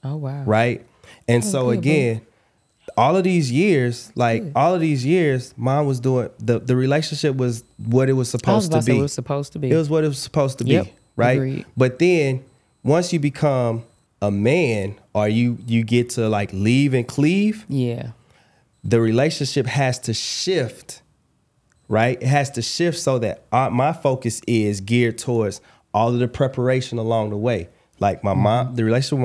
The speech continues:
Speaker 2: my mom, the relationship with my dad was all preparing me
Speaker 1: Mm-hmm.
Speaker 2: to be this husband and father. Um, and with, when that happens, that's when that separation has to come, you know, and then my new partner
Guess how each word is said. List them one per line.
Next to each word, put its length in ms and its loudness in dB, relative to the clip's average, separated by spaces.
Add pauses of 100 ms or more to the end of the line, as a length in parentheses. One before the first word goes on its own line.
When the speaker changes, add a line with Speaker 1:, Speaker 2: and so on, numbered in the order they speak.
Speaker 2:
my 60 -2
mom, 280 2
the 60 -2
relationship 280 -4
with 60 -2
my 120 0
dad 340 0
was 100 -4 (120)
all 180 2
preparing 480 0
me 180 0
Speaker 1:
Mm-hmm. 280 -4
Speaker 2:
to 160 -4
be 180 2
this 180 -2
husband 400 0
and 80 -2
father. 440 0 (340)
Um, 260 2
and 240 2
with, 240 0
when 220 2
that 140 2
happens, 560 0 (300)
that's 280 0
when 140 2
that 140 0
separation 680 -2
has 220 0
to 100 -6
come, 520 -2 (360)
you 100 4
know, 420 0
and 220 0
then 380 -2 (320)
my 240 2
new 180 2
partner 600 -2